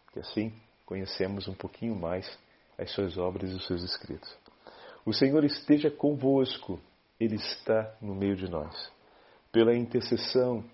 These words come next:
de São João da Cruz, pela intercessão de Santa Teresa d'Ávila,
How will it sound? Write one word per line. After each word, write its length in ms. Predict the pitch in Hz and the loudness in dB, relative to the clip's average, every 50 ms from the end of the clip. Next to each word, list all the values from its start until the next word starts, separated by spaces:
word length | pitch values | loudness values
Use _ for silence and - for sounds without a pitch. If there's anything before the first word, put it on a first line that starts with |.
| _ _ | _ _
de 160 | - - - - - - - - | -18 -16 -12 -10 -8 -8 -6 4
São 380 | - 120 139 156 165 170 160 147 - _ _ _ - | 6 6 6 6 4 0 -4 -6 -10 _ _ _ -12
João 400 | 101 92 98 104 117 135 151 156 | -8 -2 4 4 6 6 6 4
da 120 | 147 139 | 2 0
Cruz, 680 | - - - 110 110 120 113 107 104 - - - - - _ | 0 0 -2 2 2 4 2 2 0 -4 -10 -12 -16 -18 _
pela 140 | - - 90 | -14 -12 -12
intercessão 560 | 92 - - 101 - - 101 - - 113 113 | -12 -12 -12 -10 -10 -8 -6 -2 0 0 0
de 100 | 110 - - | 0 -4 -2
Santa 200 | - 131 117 - | -2 -2 -2 -2
Teresa 380 | 123 - 127 120 127 107 120 110 | 0 2 2 4 4 2 2 2
d'Ávila, 480 | 110 120 127 131 127 113 110 90 82 | 4 4 4 4 4 4 2 -2 -2